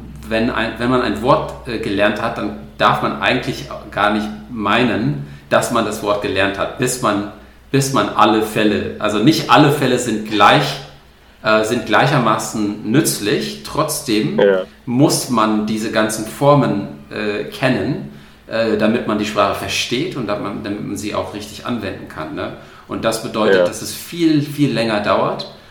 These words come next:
Speaker 1: als bei einer Sprache wie Chinesisch zum Beispiel, wo es gar keine Deklination gibt.
Speaker 2: Und das ist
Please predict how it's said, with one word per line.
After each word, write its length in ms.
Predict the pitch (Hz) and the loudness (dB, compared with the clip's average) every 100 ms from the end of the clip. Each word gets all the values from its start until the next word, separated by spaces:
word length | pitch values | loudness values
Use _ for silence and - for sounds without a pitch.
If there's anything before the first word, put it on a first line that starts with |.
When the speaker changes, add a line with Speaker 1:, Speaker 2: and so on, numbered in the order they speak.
| - | -18
Speaker 1:
als 440 | - 107 110 - - | 0 2 2 -2 0
bei 360 | 107 110 110 | 0 2 0
einer 520 | 110 107 107 104 104 104 | 0 2 2 2 0 -4
Sprache 420 | - 104 104 101 | 2 2 2 -2
wie 60 | |
Chinesisch 460 | 98 104 123 139 - | -6 0 2 0 -2
zum 100 | 120 | -2
Beispiel, 260 | 101 104 104 | -2 -4 -4
wo 100 | 95 | -6
es 120 | 95 | 0
gar 200 | 123 131 | 2 2
keine 180 | 113 87 | 0 -4
Deklination 680 | 90 85 85 80 - 82 78 | -6 -8 -10 -10 -8 -8 -8
gibt. 300 | 80 - - - _ _ _ _ _ - _ - - | -10 -12 -20 -20 _ _ _ _ _ -20 _ -20 -18
Speaker 2:
Und 380 | 107 104 101 104 | -6 -2 0 2
das 180 | 101 | 0
ist 260 | 135 - | -2 -8